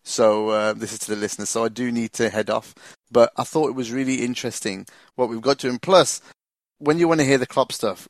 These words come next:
'cause it is way more positive, but it's interesting. There's some interesting years in there where maybe we could have spent a little bit more, or could we have? And there's a lot of conversations we can have, and I think Mo w-, will testify to some of those things. But we can really go through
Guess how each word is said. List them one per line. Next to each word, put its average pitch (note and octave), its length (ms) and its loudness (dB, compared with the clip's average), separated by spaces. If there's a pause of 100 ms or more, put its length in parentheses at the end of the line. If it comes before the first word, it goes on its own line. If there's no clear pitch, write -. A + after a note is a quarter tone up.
'cause B2 160 -2
it C3 120 2
is B2+ 260 0
way B2+ 220 2
more A#2+ 160 -2
positive, A2+ 440 -2
but A#2 140 -2
it's A#2+ 120 -6
interesting. A#2+ 500 -10
There's A#2+ 120 -6
some C3+ 160 -6
interesting A#2 400 -8
years A2+ 280 -2
in G#2+ 120 -8
there F#2 200 -6 (300)
where A2 120 -2
maybe A2+ 240 -2
we A2 100 -4
could A2 120 -8
have G2+ 80 -10
spent G2 180 -10
a G2 40 -16
little F#2+ 180 -12
bit F#2+ 100 -12
more, G2+ 200 -8
or B2 200 -2
could A#2+ 160 -10
we A2 140 -10
have? F#2 320 -18 (400)
And B2 80 -2
there's B2+ 120 4
a C3 40 2
lot C#3+ 160 6
of D3+ 60 -4
conversations B2 640 -6
we A2+ 120 -8
can G#2+ 140 -10
have, A2 400 -14
and A2+ 120 -12
I G#2 40 -14
think B2 180 -8
Mo A2+ 300 0 (360)
w-, A#2 300 -4
will G#2+ 280 0
testify G#2+ 580 -6
to - 140 -10
some G#2 200 -8
of G2 80 -10
those F#2+ 280 -12
things. - 380 -14 (340)
But B2 200 2
we C#3 120 -2
can D3 180 -2
really C#3 400 0 (120)
go C3 240 2
through B2+ 440 -4